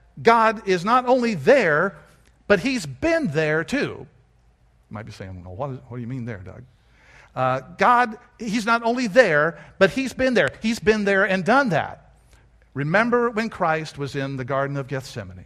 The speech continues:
Remember when He was there, our Lord Himself who said that if you have just the faith the size of a mustard seed, ask what you will, and it will happen for you. Who said that, that nothing would be impossible for you,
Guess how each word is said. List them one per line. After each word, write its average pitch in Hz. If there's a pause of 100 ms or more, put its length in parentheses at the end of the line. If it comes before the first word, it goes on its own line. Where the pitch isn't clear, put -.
(1300)
Remember 190
when 208
He 196
was 208
there, 139
our 151
Lord 220
Himself 180 (460)
who 185
said 170
that 147
if 147
you 139
have 147
just 160
the 226
faith 202
the 208
size 196
of 156
a 143
mustard 180
seed, 120
ask 151
what 175
you 180
will, 175 (500)
and 123
it 135
will 131
happen 139
for 147
you. 95 (1500)
Who 170
said 240
that, 165
that 143
nothing 226
would 214
be 196
impossible 190
for 135
you, 143